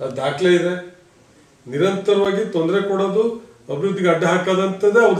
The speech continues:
ಜಾಯಮಾನ. ಅದು ಅವರಿಗೆ, ಅವರು ಏನೇ ಆ ಮಲೆನಾಡಲ್ಲಿ ಅಂಥ ರಾಜಕಾರಣಿಗಳು ಭಾಳ ವಿರಳ.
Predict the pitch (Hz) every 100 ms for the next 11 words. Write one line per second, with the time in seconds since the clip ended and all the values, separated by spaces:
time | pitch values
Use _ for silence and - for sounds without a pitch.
0 | - 139 147 180 180 160 - - - -
1 | _ _ - - _ _ _ 160 170 170
2 | 165 160 151 143 139 - - - - 156
3 | - 151 139 131 135 160 175 156 - -
4 | - 127 156 196 214 208 180 - 190 185
5 | 170 160 160 160 170 170 156 139 143 131
6 | 117 135